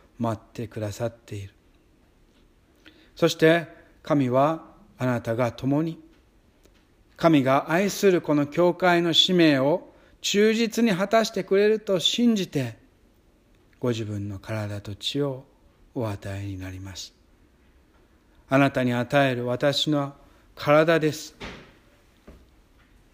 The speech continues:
私の新しい契約の血です」として私たちが受けるのは、神の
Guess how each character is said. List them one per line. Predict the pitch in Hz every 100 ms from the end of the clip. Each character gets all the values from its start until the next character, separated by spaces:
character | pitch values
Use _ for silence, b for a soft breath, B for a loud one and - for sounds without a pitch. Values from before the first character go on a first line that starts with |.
| -
私 | 117 110 131 - 147
の | 139 147 143
新 | 165 170 165
し | 180 160
い |
契 | - 156 175
約 | 190 190
の | 190 180
血 | - 180
で | 214
す」 | - - - _ _ _ _ _ _
と | 175
し | 156
て | 165
私 | 147 143 127
た | 131
ち | -
が | 131 120
受 | 120
け | 170
る | 151
の | 127 117
は、 | 139 165 _ _ b b b -
神 | 180 190 156
の | 113 107